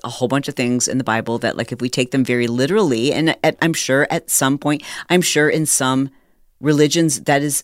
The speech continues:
still the case, and it comes from people's beliefs, and those beliefs are, are, they come from a good place. They, <laughs> you know, I, I don't think there's ill intent, but it's definitely a place of fear. It is fear that makes us want to control others.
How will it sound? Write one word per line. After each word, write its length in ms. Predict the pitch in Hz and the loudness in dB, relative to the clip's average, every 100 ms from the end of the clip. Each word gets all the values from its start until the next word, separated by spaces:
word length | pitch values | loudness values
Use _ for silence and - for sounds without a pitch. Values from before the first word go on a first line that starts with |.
| - | -4
still 380 | - - 147 143 | -6 -2 -2 0
the 100 | 151 | -4
case, 360 | - 165 170 | -2 -2 0
and 80 | 151 | -2
it 120 | 120 | -2
comes 320 | 135 135 139 | 0 0 0
from 480 | - 139 131 127 127 - _ _ _ _ _ | -2 0 2 2 -2 -8 _ _ _ _ _
people's 280 | - 151 175 | -2 2 2
beliefs, 500 | 156 196 285 277 - | 4 4 4 0 0
and 160 | - 135 | 2 2
those 180 | 139 120 | 0 0
beliefs 380 | 139 156 165 | 0 0 0
are, 200 | 160 151 - | 0 0 -2
are, 280 | 135 135 127 127 | 0 0 0 -2
they 140 | 131 | -4
come 200 | - 143 | -2 -2
from 140 | 165 | 0
a 40 | 170 | 2
good 220 | 165 147 | 0 0
place. 520 | - 160 110 - - - - - 117 | -2 -2 0 -4 -6 -12 -20 -16 -6
They, 80 | - - | -4 -4
<laughs> 160 | - - | -6 -4
you 100 | 123 | -2
know, 200 | 110 - _ | -2 -4 _
I, 100 | 107 - | -8 -2
I 80 | 127 | 0
don't 300 | 139 143 147 | 4 4 4
think 140 | 156 | 0
there's 180 | 151 139 | 0 0
ill 160 | 151 147 | 0 2
intent, 680 | 131 - - 135 214 - - _ - - - | 2 -2 0 0 0 -4 -14 _ -20 -20 -2
but 140 | 151 151 | 2 2
it's 220 | 131 - | 0 2
definitely 480 | 151 143 160 147 - | 2 2 0 0 -2
a 80 | 139 | -4
place 320 | - 127 - | -2 -2 -2
of 140 | 123 | -6
fear. 560 | - 139 135 92 60 - _ _ - _ | -4 0 2 0 -6 -18 _ _ -20 _
It 140 | 156 | 2
is 160 | 151 143 | 4 0
fear 640 | - 165 180 165 120 110 - _ | -2 0 4 4 2 -4 -12 _
that 160 | - 131 | 0 2
makes 320 | 139 131 - | 2 0 0
us 140 | 139 135 | -2 0
want 180 | 131 135 | -2 -2
to 80 | |
control 840 | 131 139 127 - 147 135 131 127 - | -4 -4 -2 -4 2 4 4 2 -2
others. 640 | 123 127 131 143 165 160 | -2 0 0 0 0 -2